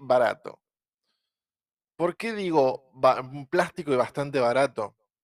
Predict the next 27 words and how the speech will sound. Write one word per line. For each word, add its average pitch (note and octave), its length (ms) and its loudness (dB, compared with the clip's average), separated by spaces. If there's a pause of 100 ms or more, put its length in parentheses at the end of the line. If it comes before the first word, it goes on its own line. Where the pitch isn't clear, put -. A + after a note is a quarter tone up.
(760)
Porque B2+ 340 -2
vos E3+ 220 0
lo F#3+ 160 4
ves G3+ 340 0
y D#3+ 60 -6
decís, D3+ 280 -10
"Uh, F#3+ 160 -6
mirá, D#3 320 0
mirá D3 200 -4
cómo C3+ 280 -8
brilla, C3+ 460 -8
qué C3+ 100 -8
lindo D#3 300 -6
que B2+ 80 -6
se - 180 -14
ve, C#3 400 -6
qué, B2+ 240 -12
qué - 120 -10
buen C#3+ 460 -8
color C3 420 -4
que B2+ 120 -10
tiene". B2+ 520 -10 (840)
Pero C3+ 200 0
vos E3 200 2
después E3 580 -2
lo C#3 180 -4
usás, C3+ 600 -4